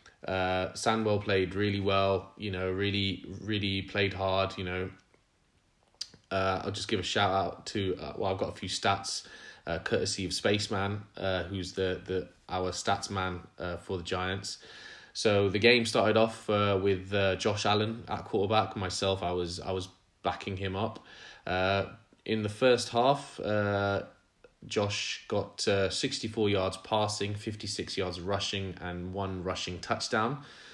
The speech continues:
So shout out to him. Uh, gotta give a shout out to, uh, our running back, Baron, uh, Abrams, uh, eleven carries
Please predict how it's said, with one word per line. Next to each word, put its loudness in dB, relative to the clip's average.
So -6
shout 2
out 0
to -4
him. 0
Uh, 6
gotta 0
give 2
a 0
shout 8
out 4
to, 0
uh, 2
our 4
running 0
back, 2
Baron, 2
uh, 2
Abrams, -2
uh, 0
eleven 4
carries 4